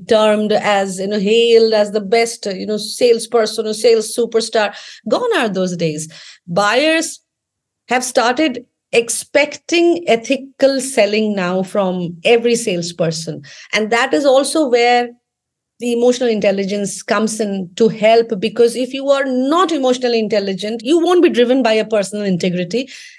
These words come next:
And then the sales is not going to be an ethical selling for them. And that is also a portion, these, these personal integrity, ethics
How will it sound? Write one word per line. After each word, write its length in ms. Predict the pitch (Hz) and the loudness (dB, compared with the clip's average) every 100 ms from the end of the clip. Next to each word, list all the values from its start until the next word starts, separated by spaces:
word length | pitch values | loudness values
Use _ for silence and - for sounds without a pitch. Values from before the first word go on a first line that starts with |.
| _ 214 | _ 0
And 320 | 247 233 214 | 2 0 2
then 320 | 302 330 330 - _ - | 2 2 -2 -6 _ -4
the 140 | 269 | -2
sales 440 | 262 302 302 320 - | 0 0 2 2 0
is 180 | 262 | 0
not 380 | 247 240 285 254 | 2 2 2 2
going 180 | 233 226 | 2 2
to 80 | 226 | 0
be 100 | 214 | 0
an 80 | 202 | -2
ethical 360 | 180 202 196 | -2 -2 -2
selling 640 | 185 - 170 165 160 165 - _ | -2 0 0 0 -2 -6 -16 _
for 200 | - 202 | 2 2
them. 260 | 196 185 165 | 4 0 2
And 220 | 220 233 | 0 2
that 200 | 247 262 | 0 2
is 140 | 330 247 | 0 -2
also 460 | 233 285 339 370 | 0 0 0 -2
a 120 | 339 | -2
portion, 460 | 247 269 269 226 196 | 2 2 2 -4 -4
these, 320 | 220 208 - | -4 -4 -8
these 280 | 226 294 302 | -2 0 0
personal 440 | 262 247 247 262 | 2 2 4 0
integrity, 800 | 240 214 208 185 185 180 175 165 - - - - _ 262 | 0 -2 -4 -4 -6 -6 -12 -12 -16 -20 -20 -20 _ -2
ethics 640 | 277 277 262 - - | 0 2 0 0 -8